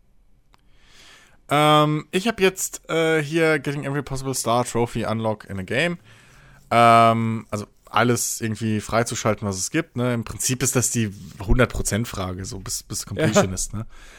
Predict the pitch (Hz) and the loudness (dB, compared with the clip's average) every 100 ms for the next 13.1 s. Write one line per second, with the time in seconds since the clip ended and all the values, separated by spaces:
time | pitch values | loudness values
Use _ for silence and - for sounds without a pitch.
0 | - - - - 131 107 107 - 117 117 | -20 -20 -12 -2 2 2 0 0 0 2
1 | 110 107 107 101 107 101 98 - 92 - | 0 -2 -4 -4 -2 -4 -6 -10 -10 -8
2 | - 90 92 92 104 104 101 98 101 - | -8 -10 -12 -14 -12 -8 -8 -10 -12 -12
3 | 107 - - - 107 113 107 98 95 - | -8 -8 -8 -6 -2 0 0 -2 -4 -4
4 | 98 - 87 82 _ _ _ _ _ _ | -8 -8 -12 -12 _ _ _ _ _ _
5 | _ _ _ - 101 101 95 98 95 90 | _ _ _ -4 2 2 2 0 -6 -10
6 | - - _ - - _ _ - 110 117 | -18 -20 _ -20 -20 _ _ -6 0 2
7 | 127 104 98 92 104 104 98 _ _ _ | 2 0 0 -2 -2 -2 -4 _ _ _
8 | _ _ - 113 107 107 101 98 - _ | _ _ -2 2 4 4 2 -2 -10 _
9 | 117 110 120 135 143 131 - 127 117 123 | -8 0 0 0 -4 -4 -2 0 0 0
10 | 110 117 104 113 104 123 131 - 120 117 | -2 -4 -2 -2 0 2 0 0 -6 -2
11 | 117 113 113 113 113 113 - _ _ _ | 0 -2 -2 -4 -2 -4 -6 _ _ _
12 | _ _ _ _ _ _ _ - 107 - | _ _ _ _ _ _ _ -6 -4 -4